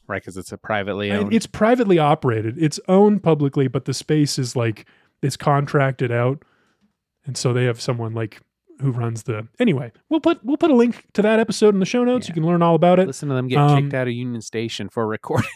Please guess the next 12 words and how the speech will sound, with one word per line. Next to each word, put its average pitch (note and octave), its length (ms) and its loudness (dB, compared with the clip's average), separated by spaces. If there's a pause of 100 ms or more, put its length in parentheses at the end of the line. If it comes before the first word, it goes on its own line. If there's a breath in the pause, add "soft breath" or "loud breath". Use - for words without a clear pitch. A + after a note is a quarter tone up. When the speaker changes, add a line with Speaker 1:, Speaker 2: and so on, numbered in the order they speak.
(220)
Speaker 1:
<laughs> - 720 -6
Speaker 2:
uh, E3 280 2
next G#3+ 340 2
up. - 180 -2 (360)
So G3 260 4
this A3+ 320 2
place C#3+ 640 0
has E3 260 0
four B3 320 -2
point D#4+ 260 -4
five G#3+ 320 -4
stars F3+ 500 2